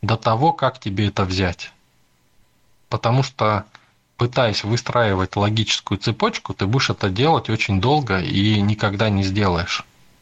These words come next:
Вот она обманка, понимаете? Не в информации. Информация это верная. Но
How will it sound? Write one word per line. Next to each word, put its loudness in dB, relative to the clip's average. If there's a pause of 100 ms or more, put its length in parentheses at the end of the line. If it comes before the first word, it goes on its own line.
(380)
Вот 0
она 2
обманка, 0
понимаете? 0
Не 4
в 2
информации. 0
Информация 0
это 0
верная. 0 (2250)
Но 2